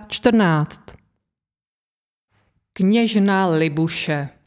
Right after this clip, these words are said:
Kněžna Libuše byla dcera vojvody Kroka. Měla dvě sestry,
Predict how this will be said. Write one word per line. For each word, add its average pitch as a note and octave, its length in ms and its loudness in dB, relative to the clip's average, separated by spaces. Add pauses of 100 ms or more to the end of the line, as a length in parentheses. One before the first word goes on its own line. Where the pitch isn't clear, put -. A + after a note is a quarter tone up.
(920)
Kněžna A#3+ 540 0
Libuše A#3 540 0
byla G3 340 0 (100)
dcera G3 680 0
vojvody E3 520 0
Kroka. D#3 580 -4 (880)
Měla F#3 420 2
dvě D#3+ 280 -2
sestry, B3+ 680 -4